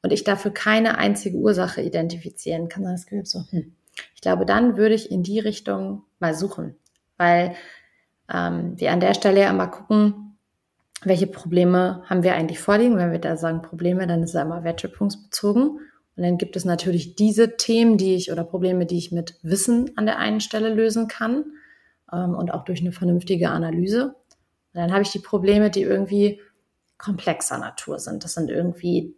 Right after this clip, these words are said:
Dinge, da brauche ich eine Idee, da brauche ich ein Gefühl. Und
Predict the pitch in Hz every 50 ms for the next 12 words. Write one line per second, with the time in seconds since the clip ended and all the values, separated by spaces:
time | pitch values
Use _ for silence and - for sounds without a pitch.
0 | _ _ - 202 190 190 190 170 170 165 170 165 165 175 175 175 175 180 180 185
1 | 180 - 208 214 208 208 202 208 208 208 208 208 - - _ _ _ _ _ _
2 | - - 170 165 165 170 170 170 170 165 170 170 - - - 240 226 214 220 214
3 | 208 208 208 208 208 208 - - - - - - - - _ _ _ _ _ _
4 | _ - 185 175 180 180 175 180 175 - - -